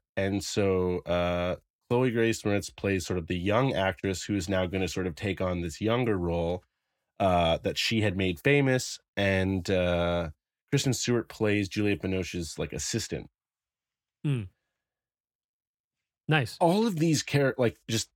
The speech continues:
Speaker 1: the actresses alone is great. I like the idea of
Speaker 2: Yep.
Speaker 1: sort of, like, a twist on as the actor gets older, as an actress gets older, like, what that means,
Speaker 2: Mm-hmm.
Speaker 1: what's that,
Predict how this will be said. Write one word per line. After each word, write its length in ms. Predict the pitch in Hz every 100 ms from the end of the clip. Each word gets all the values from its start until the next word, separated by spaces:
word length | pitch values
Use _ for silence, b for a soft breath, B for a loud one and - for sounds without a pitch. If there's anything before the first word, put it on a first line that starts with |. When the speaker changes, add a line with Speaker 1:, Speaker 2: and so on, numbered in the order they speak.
| -
Speaker 1:
the 120 | 117
actresses 560 | 139 175 208 - 180 135
alone 440 | 120 123 123 123
is 140 | 113 92
great. 320 | 110 107 107
I 60 | 107
like 260 | 101 131 -
the 100 | 131
idea 380 | 113 107 113 107
of 40 |
Speaker 2:
Yep. 140 | 131
Speaker 1:
sort 120 | 110 95
of, 80 |
like, 140 | 95 92
a 60 |
twist 560 | 87 - 120 - - - _
on 460 | 101 95 92 92 90 - _ -
as 240 | 95 90
the 140 | 98 90
actor 320 | 92 - 92
gets 200 | 90 90
older, 360 | 117 131 135 95
as 160 | 87
an 80 | 82
actress 320 | 104 - 143
gets 200 | 139 131
older, 340 | 117 131 131 117
like, 200 | 92 85
what 200 | 92 78
that 220 | 101 120
means, 320 | 135 135 135
Speaker 2:
Mm-hmm. 100 | 131
Speaker 1:
what's 140 | 139 139
that, 220 | 104